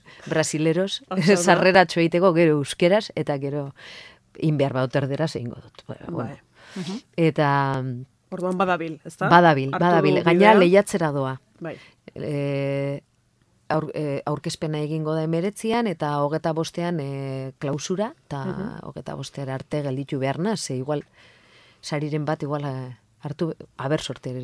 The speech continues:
Speaker 2: dekogun, eh? Baina toketa maila eta sariren bat hartzea, ba.
Speaker 1: Bai. E, bueltatuko gara pixka bat zure pertsonaira, bai,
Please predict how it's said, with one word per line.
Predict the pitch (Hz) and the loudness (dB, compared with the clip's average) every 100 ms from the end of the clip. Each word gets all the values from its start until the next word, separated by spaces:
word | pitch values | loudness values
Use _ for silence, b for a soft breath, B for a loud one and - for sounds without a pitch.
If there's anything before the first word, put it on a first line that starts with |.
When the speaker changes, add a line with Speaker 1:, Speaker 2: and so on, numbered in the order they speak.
| 127 | -8
Speaker 2:
dekogun, | 127 120 123 127 139 | -8 -8 -8 -6 -4
eh? | 202 | -4
Baina | 139 131 131 | -4 -6 -10
toketa | 139 151 156 | -10 -8 -6
maila | 147 143 | -4 -6
eta | 143 | -6
sariren | - 143 147 143 | -8 -8 -6 -6
bat | 139 143 | -8 -10
hartzea, | 151 - 139 175 240 208 | -12 -10 -6 -4 -6 -10
ba. | 143 120 _ _ - | -18 -20 _ _ -16
Speaker 1:
Bai. | 165 147 120 - B B B B B B B B | -12 -12 -14 -20 B B B B B B B B
E, | 175 185 180 | -8 -4 -4
bueltatuko | 180 185 214 214 - 214 | -4 -2 -2 -4 -6 -4
gara | 220 214 | -4 -4
pixka | 220 - 190 | -6 -8 -6
bat | 196 | -6
zure | - 180 180 175 175 | -6 -6 -6 -6 -6
pertsonaira, | 180 175 - 170 175 190 170 180 185 | -8 -10 -10 -8 -6 -6 -8 -12 -10
bai, | 175 180 | -8 -8